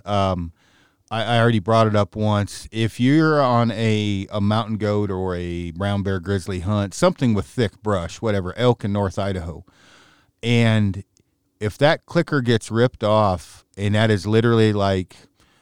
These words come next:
you forgetting your wallet, losing your cell phone, if you chew and you don't, and you've run out,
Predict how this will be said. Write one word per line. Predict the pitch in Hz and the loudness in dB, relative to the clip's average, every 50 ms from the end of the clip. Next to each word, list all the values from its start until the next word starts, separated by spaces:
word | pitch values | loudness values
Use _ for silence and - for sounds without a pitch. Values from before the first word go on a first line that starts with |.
| _ _ | _ _
you | - 104 107 113 120 120 120 120 113 110 | -8 -2 2 4 6 6 6 6 4 2
forgetting | 104 - - 110 101 104 113 107 110 107 | 0 -4 -6 -6 -4 -2 0 0 0 2
your | 101 101 98 | 2 2 2
wallet, | 95 101 101 101 101 98 87 73 - _ - | 2 4 4 4 4 2 0 -4 -6 _ -6
losing | 101 98 104 95 113 113 | -4 -4 -2 0 0 0
your | 113 113 | 0 0
cell | 107 - - 120 117 117 | -2 -2 0 0 2 0
phone, | 104 - - 101 92 90 87 85 85 85 87 - | 0 -2 -2 -2 -2 -2 -2 -4 -6 -8 -10 -12
if | 95 - - | -10 -8 -6
you | 101 92 | -6 -6
chew | - - - 120 131 123 113 104 98 95 | -4 -2 0 4 4 6 6 4 4 2
and | 92 95 | 0 0
you | 98 | 0
don't, | 101 110 107 107 110 | 2 2 2 0 0
and | 98 107 107 110 | 0 0 2 2
you've | 110 98 87 | 2 2 2
run | 101 117 120 117 | 2 2 4 4
out, | 110 113 123 117 104 92 85 | 4 4 2 2 2 -2 -4